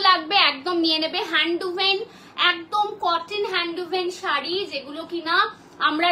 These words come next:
regular যারা cotton lover তারা কিন্তু এই শাড়ি পরতে একদমও, মানে, এক মুহূর্ত ভা-, ভাবি না যে পরবো কিনা। So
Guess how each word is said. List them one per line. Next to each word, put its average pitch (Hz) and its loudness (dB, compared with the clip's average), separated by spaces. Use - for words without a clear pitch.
regular 392 4
যারা 330 2
cotton 302 0
lover 339 2
তারা 254 2
কিন্তু 294 -6
এই 269 -8
শাড়ি 254 -6
পরতে 262 -8
একদমও, 294 -4
মানে, 269 -8
এক - -4
মুহূর্ত 392 4
ভা-, 254 2
ভাবি 370 4
না 247 0
যে 302 -4
পরবো 349 0
কিনা। 226 -12
So 415 -2